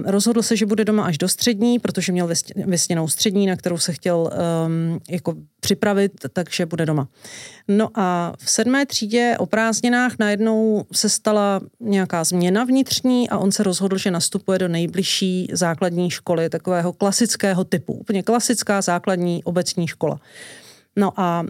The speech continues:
eh, on tam nějak prospíval, to bylo v pohodě, ale po několika <laughs> měsících,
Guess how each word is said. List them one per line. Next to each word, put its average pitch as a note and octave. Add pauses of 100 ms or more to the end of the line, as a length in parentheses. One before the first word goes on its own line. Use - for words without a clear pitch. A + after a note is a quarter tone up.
(140)
eh, F3+
on A#3+
tam C4+
nějak E3+
prospíval, C4
to B3
bylo A3
v -
pohodě, C4 (480)
ale F#3
po G#3+
několika C4+
<laughs> G#3
měsících, G3